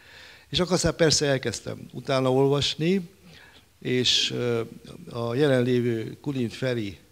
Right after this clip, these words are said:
Kulin Ferenc a a Mozgóvilág főszerkesztő jóvoltából az első ezirányú fogalmazás-, fogalmazmányomat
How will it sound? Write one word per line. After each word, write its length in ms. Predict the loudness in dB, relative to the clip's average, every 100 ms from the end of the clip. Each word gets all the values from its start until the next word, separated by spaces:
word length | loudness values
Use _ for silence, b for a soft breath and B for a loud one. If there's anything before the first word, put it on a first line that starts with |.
| _
Kulin 260 | -8 -6 -6
Ferenc 440 | -6 -4 -6 -8
a 220 | -10 -12 -18 B B B B B
a 240 | -10 -8 -4
Mozgóvilág 580 | 0 0 0 -2 -2 -2
főszerkesztő 800 | -4 -4 -6 -8 -8 -8 -8 -4
jóvoltából 920 | -2 -2 -4 -6 -10 -8 -6 -6 -6 B B B B -20
az 220 | -12 -12 -4
első 800 | 0 2 2 2 0 -2 -6 -12 -20 _ _ _ -4
ezirányú 480 | 0 2 2 0 -4
fogalmazás-, 1040 | -6 -4 -2 -2 -6 -6 -6 -8 -10 -10
fogalmazmányomat 1040 | 0 2 2 0 -2 -4 -4 -4 -4 -6